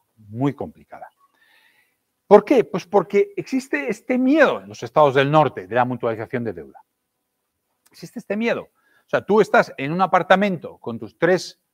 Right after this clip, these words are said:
compañeros de piso, ¿eh? Y a alguien se le ocurre la idea de, "Oye, vamos a tener una tarjeta de crédito común, pero sin límites y sin condiciones". Dices, "Jo,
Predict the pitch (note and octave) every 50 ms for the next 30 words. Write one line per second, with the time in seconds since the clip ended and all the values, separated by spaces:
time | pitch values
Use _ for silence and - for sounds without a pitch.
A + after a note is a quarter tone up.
0 | _ - - B2+ A#2 A#2+ A#2+ C#3 D#3 D#3+ D3+ E3+ E3 E3+ A3+ G3+ - - A#3+ D#4+
1 | E4 _ _ _ _ _ _ _ _ _ _ _ - E3 A3 _ _ _ _ _
2 | _ _ _ _ _ _ _ - D#3 D#3 D#3 _ - C3 C#3+ D3+ E3+ F3 A3 A3
3 | - - A3 F#3+ F3 - F#3+ F3 F3 E3 D#3 C#3+ D3 C3+ C3 D3+ - A#3+ B3+ A#3+
4 | F#3+ A#2+ G#2 - C#3 F3+ G#3 F#3+ - A3+ A3+ A#3 A3 - E3 - F#3+ F3+ G3 F3+
5 | D3 F3+ F#3+ F#3 E3+ - E3+ D3 - D#3 C#3+ C#3 A#2 F#2 - _ _ _ _ _
6 | _ _ _ _ _ _ _ _ _ _ _ _ _ _ _ _ _ _ _ _
7 | _ _ _ _ _ _ - D#3 D#3+ D#3+ E3 D3+ - - D3+ D3+ D3+ E3 G#3 A#3
8 | B3 A3+ - B3+ A3 - G#3 E3+ - F3 D#3+ C3+ E3 D3+ C3+ C3 B2+ - - F3
9 | D3 G#2 F#2 F#2+ A2 G2+ _ - G3+ - - _